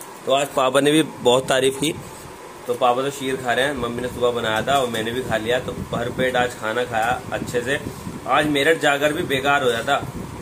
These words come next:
इतना मज़ा आ गया, मतलब तो इंशाल्लाह कल या परसों जाएंगे मेरठ, जरूर कोशिश रहेगी, नहीं तो कोई ना कोई काम आते रहता है। तो आज, अ, finally लाइट भी आ गई है और शुक्रिया हमारे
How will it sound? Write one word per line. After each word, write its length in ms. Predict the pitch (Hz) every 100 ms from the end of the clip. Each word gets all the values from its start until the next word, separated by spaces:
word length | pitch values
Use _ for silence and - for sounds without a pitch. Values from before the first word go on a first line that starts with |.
| - -
इतना 240 | - 160
मज़ा 240 | 151 143
आ 100 | 127
गया, 240 | 104 117 123
मतलब 340 | 120 117 113 - - - - - -
तो 220 | 123 123 - 143
इंशाल्लाह 420 | 143 151 143 151
कल 180 | 147 147
या 120 | 147
परसों 260 | 135 127 147
जाएंगे 260 | 127 127
मेरठ, 240 | 127 127 127
जरूर 320 | 113 113 135
कोशिश 420 | 117 110 123 117
रहेगी, 400 | 113 113 110 139 - - - -
नहीं 120 | 120
तो 120 | 139
कोई 220 | 143 156
ना 80 | 160
कोई 140 | 165 160
काम 200 | 135 123
आते 200 | 113 123
रहता 240 | 113 127
है। 100 | 139 - - -
तो 80 | 143
आज, 180 | 151 151 -
अ, 340 | 139 135 131 131
finally 460 | 131 135 147 160
लाइट 260 | 147 135 147
भी 100 | 151
आ 140 | 147
गई 160 | 127 131
है 240 | 151 165
और 400 | - 117 120 120
शुक्रिया 480 | 113 135 131 139 143
हमारे 420 | 131 131 139 143